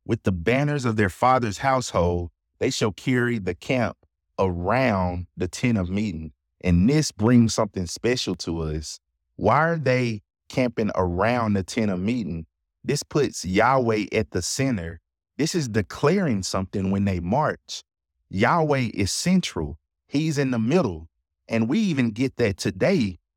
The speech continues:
when a president is traveling and you have all of these S U Vs, whether they're Yukons or Suburbans, you have the security detail in front and in back,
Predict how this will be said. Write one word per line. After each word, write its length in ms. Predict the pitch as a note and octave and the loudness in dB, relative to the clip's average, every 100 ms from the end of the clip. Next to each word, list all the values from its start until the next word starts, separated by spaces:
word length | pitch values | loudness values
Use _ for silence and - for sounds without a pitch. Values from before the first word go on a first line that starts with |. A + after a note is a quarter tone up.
| _ - | _ -4
when 180 | A#2+ | 0
a 60 | A2+ | 0
president 580 | - - G3+ E3+ C3 A#2+ | 0 -2 -2 -2 -2 -2
is 160 | F#2+ | -4
traveling 760 | - - E3+ F#3 B2+ G2+ F#2 F2+ _ - | -4 -2 0 0 0 -2 -2 -6 _ -6
and 120 | G2+ | -2
you 100 | C3+ | 0
have 280 | D3+ C3+ A#2+ - | 2 2 0 2
all 240 | A#2+ D#3+ | 4 4
of 80 | E3+ | 2
these 220 | E3 D3 | 0 0
S 220 | D#3 D#3 | -2 -2
U 100 | E3 | -4
Vs, 420 | C#3+ D#3 C#3+ A2+ | -2 -2 0 -2
whether 260 | G#2 A2+ A2+ | -4 -4 -4
they're 380 | A2 A2 G#2 G2 | -4 -2 -4 -4
Yukons 720 | - D3+ - D3+ D3 D3 C#3+ | -4 -4 0 0 0 -2 -2
or 100 | A#2 | -2
Suburbans, 960 | G#2+ F#2+ F2 B2+ F3+ C3 G#2 G2 F#2+ - _ _ _ - | -2 -6 0 2 2 0 -2 -4 -10 -18 _ _ _ -6
you 140 | A#2+ | -2
have 220 | C3+ A#2+ | 0 0
the 80 | G#2+ | -2
security 560 | G#2+ A#2 - E3 D#3+ C3 | -4 -8 -4 0 0 -2
detail 720 | A2 C#3+ C#3+ C3+ C3 A#2+ A#2 - | -2 -4 -2 -4 -2 -4 -6 -6
in 140 | G2+ | -6
front 420 | F2 - F#3 F#3 - _ _ | -4 -2 0 0 -4 _ _
and 160 | - A2+ | -4 -2
in 140 | G#2 | -2
back, 360 | F2 D3+ D#3+ | 0 2 2